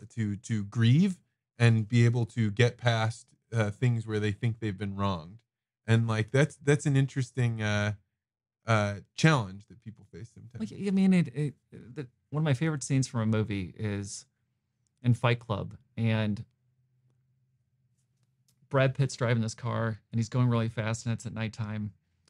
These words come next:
Speaker 2: and he's starting to, and it's raining out, kinda like today, and he's starting to cross over the center line, and he's going really fast in this oncoming traffic, and Ed Norton's in the back seat, and he's freaking out, and he's like, "We're gonna die," and da, da, da, da.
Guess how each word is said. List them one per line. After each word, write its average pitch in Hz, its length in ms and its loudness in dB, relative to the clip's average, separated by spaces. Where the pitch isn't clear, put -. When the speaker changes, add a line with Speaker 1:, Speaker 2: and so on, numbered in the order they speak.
Speaker 2:
and 123 100 0
he's 117 100 0
starting 117 320 0
to, 110 60 2
and 104 300 -2
it's - 180 -8
raining 113 300 0
out, 104 240 -4
kinda 110 120 -6
like 104 120 -6
today, 101 420 -4
and 110 220 2
he's 104 120 -2
starting 117 300 0
to 113 60 -4
cross 113 380 -4
over 113 180 -2
the 104 100 -8
center 113 320 -4
line, 101 260 -2
and 85 100 -6
he's 98 140 -8
going 98 200 -6
really 110 200 -2
fast 101 380 -6
in 98 80 -8
this 95 180 -10
oncoming 104 440 -4
traffic, 95 540 -10
and 104 160 -4
Ed 127 140 2
Norton's 113 360 2
in 107 60 -4
the 104 60 -2
back 98 260 -4
seat, - 180 -14
and 82 80 -10
he's 85 160 -12
freaking 117 400 -8
out, 101 80 -6
and 80 80 -8
he's - 160 -14
like, - 160 -20
"We're - 120 -14
gonna 151 160 -6
die," 139 360 -4
and 110 160 -4
da, 131 80 -4
da, 135 100 -4
da, 123 140 -4
da. 120 280 -2